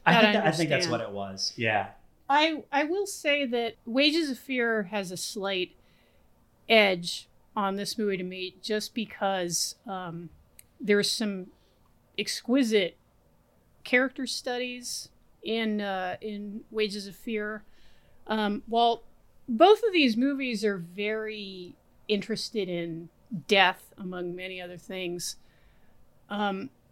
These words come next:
Speaker 2: in Wages of Fear, you get a real contemplation of cowardice,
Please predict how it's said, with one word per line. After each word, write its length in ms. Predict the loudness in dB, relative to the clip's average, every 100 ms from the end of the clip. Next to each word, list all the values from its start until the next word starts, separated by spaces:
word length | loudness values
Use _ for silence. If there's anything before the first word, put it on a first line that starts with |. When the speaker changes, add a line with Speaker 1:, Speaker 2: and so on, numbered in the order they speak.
| _ _
Speaker 2:
in 100 | 4
Wages 300 | 6 6 4
of 100 | -2
Fear, 200 | -4 -2
you 100 | 0
get 100 | 0
a 40 | -2
real 160 | -4
contemplation 1300 | -6 -6 -6 -6 -8 -8 -6 -4 -4 -4 -4 -6 -8 _ -10
of 600 | -4 -2 -2 -6 -12 -18 -20 _ _ _ _ _ _ _ _
cowardice, 760 | 6 8 10 6 -2 -6 -6